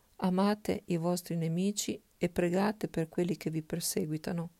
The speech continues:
affinché siate figli del Padre vostro che è nei cieli. Egli fa sorgere il suo sole sui cattivi e sui buoni,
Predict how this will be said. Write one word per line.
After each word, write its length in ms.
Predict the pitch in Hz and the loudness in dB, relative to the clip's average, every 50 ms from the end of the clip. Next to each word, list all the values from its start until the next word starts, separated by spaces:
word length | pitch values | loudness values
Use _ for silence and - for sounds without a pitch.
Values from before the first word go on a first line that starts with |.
| _ _ - - - - - - - | _ _ -20 -20 -20 -20 -20 -20 -6
affinché 760 | - - 180 - - - 170 165 160 - - 170 170 - - - _ _ | -2 -2 -2 -2 -2 -2 -2 -2 -2 0 2 2 2 0 -4 -14 _ _
siate 420 | - - - 180 175 - - 170 | -6 -2 -2 -2 -2 -2 -4 -6
figli 380 | 165 - - 190 190 190 185 185 | -4 -4 -2 0 0 0 0 0
del 200 | 175 - 156 156 | 0 0 0 0
Padre 380 | - - 175 170 160 185 170 | 0 0 0 0 2 0 -2
vostro 480 | 160 156 175 190 208 214 - - - 156 | -2 0 0 0 0 -2 -4 -6 -6 -6
che 120 | - - | -4 -2
è 20 | 160 | -2
nei 180 | 165 165 165 156 | 0 -2 -2 -4
cieli. 460 | - - - 175 175 165 156 165 175 - _ _ _ _ _ _ _ _ _ _ _ _ _ | -4 -4 -2 -2 -2 -2 -4 -6 -8 -10 _ _ _ _ _ _ _ _ _ _ _ _ _
Egli 360 | - - 202 208 202 196 180 156 | 2 4 4 4 4 4 0 -2
fa 160 | - - 170 | -2 -2 -2
sorgere 520 | 170 - - 180 180 170 - - 165 170 | -2 0 2 2 2 2 2 0 -2 -2
il 60 | 165 | -2
suo 200 | 156 - - - | -2 -2 -2 -2
sole 400 | 170 - - 196 202 208 202 190 | -2 0 0 2 2 4 2 2
sui 200 | 202 - - 175 | 0 -2 -4 -4
cattivi 520 | - - 190 175 - - - 208 214 208 196 | -2 -2 -4 -4 -4 -2 0 0 2 2 2
e 40 | 202 | 0
sui 220 | - - 180 165 | 0 0 0 0
buoni, 480 | 156 156 160 175 175 175 170 165 170 | 0 0 0 0 0 0 -2 -4 -6